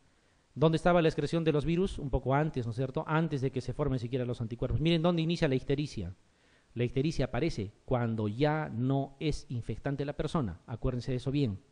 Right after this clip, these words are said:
¿ya? Es una particularidad muy común en el caso de la hepatitis A. ¿Y por qué es importante recordar eso? Porque les van a preguntar,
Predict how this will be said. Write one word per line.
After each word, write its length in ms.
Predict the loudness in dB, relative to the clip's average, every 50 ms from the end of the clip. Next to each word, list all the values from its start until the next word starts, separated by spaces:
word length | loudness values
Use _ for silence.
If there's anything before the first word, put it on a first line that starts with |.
| _ -14
¿ya? 280 | -10 -8 -6 -6 -6 -8 -12 _ _ _ _ _ _ _ _ _ -8
Es 120 | -4 -2
una 320 | 0 0 0 0 -2 -2 0
particularidad 600 | 0 -2 0 -2 -4 -2 0 0 2 2 2 2
muy 160 | 2 0 0
común 380 | 2 0 0 2 0 -2 -2 -4
en 140 | -6 -6 -6
el 80 | -4 -2
caso 240 | -4 -4 -2 -2
de 80 | -2 -2
la 60 | -2
hepatitis 420 | -2 -4 -4 -4 -4 -6 -4 -2 -2
A. 160 | -2 -4 -6 -10 -20 -20 -16 -10 -6
¿Y 100 | 0 6
por 160 | 6 6 6
qué 80 | 6 2
es 120 | 2 2
importante 480 | -2 -2 0 0 2 0 0 2 2 0
recordar 380 | 0 2 0 2 2 4 4
eso? 180 | 4 4 4 2
Porque 220 | 2 2 2 4
les 100 | 2 4
van 120 | 4 2 2
a 80 | 2
preguntar, 560 | 2 2 0 0 0 0 0 0 0 -2 -6